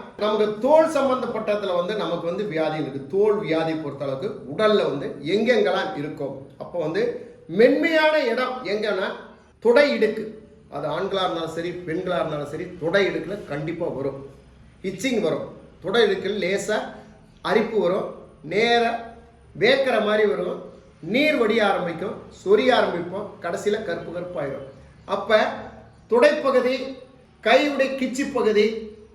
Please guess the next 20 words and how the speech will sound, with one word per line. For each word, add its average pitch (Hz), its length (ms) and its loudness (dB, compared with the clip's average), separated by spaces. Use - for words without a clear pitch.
பெண்களுக்கு 269 480 4
மார்பு 226 320 2
கீழ் 269 320 2
சைடு, 214 320 4
அதே 226 200 2
மாதிரி 214 160 2
கழுத்து 240 400 2
சைடு. 165 180 -2
கழுத்து 214 300 -2
சைடுனா 202 340 0
உள் 226 180 -6
சைடு 175 240 0
வராது, 147 220 -4
பேக் 151 240 -8
சைடு 143 200 -10
தான் 120 140 -10
வரும். - 220 -16
அதே 233 220 6
மாதிரி 226 160 2
இடுப்பு, 262 260 0